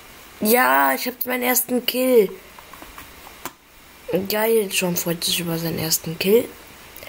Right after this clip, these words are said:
Hätte ich das reingeschnitten. Alter, wenn ich jetzt den killen würde.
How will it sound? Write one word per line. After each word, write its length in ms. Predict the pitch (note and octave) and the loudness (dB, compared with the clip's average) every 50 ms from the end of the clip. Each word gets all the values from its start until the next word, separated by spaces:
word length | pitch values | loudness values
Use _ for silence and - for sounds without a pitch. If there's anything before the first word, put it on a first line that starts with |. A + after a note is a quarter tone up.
| - - - - - - | -16 -16 -18 -18 -18 -14
Hätte 120 | - - | -8 -6
ich 80 | - - | -4 -2
das 240 | - - - - F3 | 0 0 0 -2 -2
reingeschnitten. 880 | E3 E3 E3 E3 E3 E3 E3 - F3 E3+ E3+ F#3+ F#3 - F3 E3 E3 E3+ - - - - - - - - - - - - - - - - - - - - - - - - - - - - - - - - - - - - - - - - - - - - - - - - - - - - - - - - | -4 -4 -4 -4 -4 -2 -2 0 0 0 -2 -2 -6 -6 -6 -6 -6 -8 -12 -20 -20 -20 -20 -20 -20 -20 -20 -20 -20 -20 -20 -20 -20 -20 -20 -20 -20 -20 -20 -20 -20 -20 -20 -20 -20 -20 -20 -20 -20 -20 -20 -20 -20 -20 -20 -20 -20 -20 -20 -20 -20 -20 -20 -20 -20 -20 -20 -20 -16 -14 -14 -14 -6 0
Alter, 320 | - C4+ D4+ C#4+ C#4+ C#4 C#4+ | 2 4 4 4 4 2 2
wenn 160 | D4 D4+ D4 | 2 4 2
ich 120 | C4+ - | 2 0
jetzt 220 | C4 B3 - - - | 0 -2 -4 -4 -2
den 200 | A#3 A#3+ A#3 A3 | -2 -2 -4 -2
killen 380 | - G#3+ G#3+ G#3+ G#3 G3+ G3+ F#3+ | 2 2 2 4 4 2 2 2
würde. 300 | F#3+ F#3+ F#3+ F#3+ F#3+ | 2 4 4 4 2